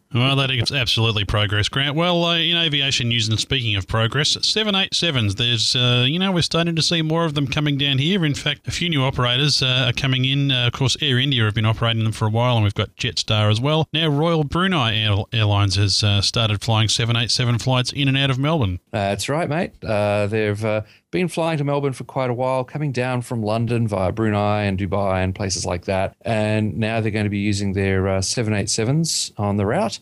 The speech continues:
Speaker 2: So looking pretty swish, I must say, and, uh, definitely not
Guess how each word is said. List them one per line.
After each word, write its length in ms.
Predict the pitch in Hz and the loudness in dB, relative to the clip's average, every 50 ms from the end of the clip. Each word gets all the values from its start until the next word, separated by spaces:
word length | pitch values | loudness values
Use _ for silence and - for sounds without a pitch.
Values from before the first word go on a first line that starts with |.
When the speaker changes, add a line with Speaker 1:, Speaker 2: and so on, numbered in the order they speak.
| _ - | _ -8
Speaker 2:
So 520 | - - - 113 104 104 104 104 104 107 87 | -6 -4 -2 -2 0 0 0 0 0 0 0
looking 300 | 131 185 - 214 160 117 | 0 0 0 -2 -2 -2
pretty 340 | - - 165 160 - 120 104 | -2 -4 -4 -2 -2 -2 -2
swish, 480 | - - - 143 139 120 - - - | -2 -2 -2 0 0 0 0 -2 -2
I 40 | 107 | 0
must 260 | 98 110 110 - - | 0 0 0 0 0
say, 360 | - 117 104 98 101 117 135 - | 0 0 0 0 0 -2 -2 -2
and, 400 | - 107 101 101 104 104 104 101 | -2 -2 -2 0 0 0 0 0
uh, 200 | 104 101 107 104 | 0 0 0 -2
definitely 540 | 95 - 156 165 - - 123 - 110 104 107 107 - - - - - - | -2 -2 -4 -4 -4 -4 -4 -2 -2 -2 -4 -6 -12 -20 -20 -20 -14 -8
not 340 | 135 127 139 139 127 - | -4 -2 -2 -2 -4 -6